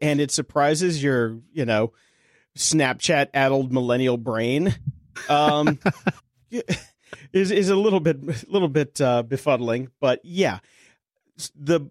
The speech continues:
the models that they made for Blade Runner are unbelievable. Some of them are fourteen feet tall, but this is what you get when you hire a Weta and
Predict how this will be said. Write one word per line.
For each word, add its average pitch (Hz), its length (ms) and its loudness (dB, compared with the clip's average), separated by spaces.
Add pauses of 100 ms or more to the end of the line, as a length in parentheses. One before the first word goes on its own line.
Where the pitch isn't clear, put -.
the 156 200 -2
models 196 400 2
that 202 120 -2
they 214 100 2
made 196 200 2
for 175 100 -2
Blade 185 300 2
Runner 147 360 2
are 156 280 2 (280)
unbelievable. 185 920 0
Some 226 200 0
of 226 80 2
them 185 100 0
are 156 60 0
fourteen 214 640 -2
feet 190 260 -8
tall, 151 440 0 (100)
but 196 200 -2
this 247 140 -2
is 269 120 -2
what 254 120 0
you 240 140 0
get 226 460 0 (400)
when 160 140 2
you 160 140 4
hire 139 380 2
a 165 240 2
Weta 131 500 0 (340)
and 156 540 2